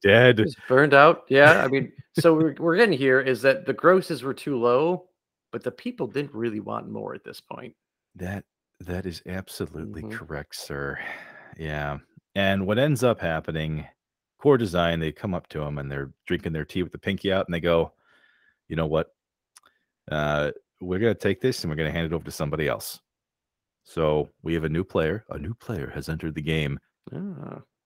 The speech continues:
Speaker 1: Enter Crystal Dynamics. And, Joe, this is who you would have seen in the intro to the rebooted series. Granted, you
Speaker 2: Oh,
Speaker 1: mentioned you don't really
Speaker 2: yes.
Speaker 1: pay attention to those things. <laughs>
Speaker 2: Nope. Mm-mm.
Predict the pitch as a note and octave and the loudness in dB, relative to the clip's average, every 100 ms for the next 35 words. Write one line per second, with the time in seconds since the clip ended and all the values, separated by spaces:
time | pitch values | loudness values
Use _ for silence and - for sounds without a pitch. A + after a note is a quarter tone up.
0 | - G#2 C#3+ D3+ - C3+ - D3 F2 F#2+ | -4 -4 -2 -4 -4 -6 -2 -4 0 0
1 | G2 F2 F2 C#2 - - - _ _ _ | 2 2 0 -4 -8 -16 -20 _ _ _
2 | _ E2 D2+ F#2 G2 G2 - - - _ | _ -10 -6 0 0 0 -6 -20 -20 _
3 | G2+ A#2 - A2+ A2+ G2 G2 F2 - G2 | 0 0 0 -2 2 2 2 0 -4 -4
4 | F2 - G#2 F2+ D#2+ D2 E2 F2 - F2 | -4 -2 -2 0 0 -2 -2 -2 -2 0
5 | D#2+ - D2+ C#2+ C#2 E2 C3+ D3+ E2 C#2+ | -2 -6 -8 -6 -6 -4 -2 0 0 -2
6 | C2+ - C#2+ C2 C#2 F2 - - _ - | -6 -6 -4 -4 -6 -8 -12 -20 _ -2
7 | D#2+ D2+ D2 D#2+ D2+ - - D2+ C#2 C#2+ | -2 0 -2 -2 -4 -6 -6 -4 -4 -2
8 | E2 D2+ G2+ D2 C#2 C#2 C2+ D2+ D#2 A2 | -2 0 -2 -2 -4 -4 -4 -2 0 0
9 | A2 B2+ D#3+ - _ - - D#3+ D3+ D#3+ | 0 2 0 -2 _ -4 6 6 8 4
10 | A#2+ D3 | 8 4